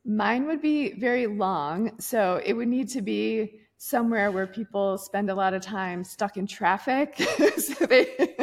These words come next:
<laughs> can just read the whole thing. But I would put on there, "This may not seem to make any sense right now, but it is all happening for a reason,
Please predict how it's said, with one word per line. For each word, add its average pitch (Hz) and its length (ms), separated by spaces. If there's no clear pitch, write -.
<laughs> 415 240
can 285 220
just 254 340
read 254 220
the 240 100
whole 226 180
thing. 196 440
But 262 100
I 285 140
would 349 180
put 294 120
on 226 180
there, 214 460
"This 277 240
may 233 160
not 247 360
seem 311 260
to 294 100
make 226 340
any 294 320
sense 233 520
right 208 200
now, 156 520
but 196 600
it 196 160
is 208 240
all 247 500
happening 220 560
for 226 160
a 220 40
reason, 185 640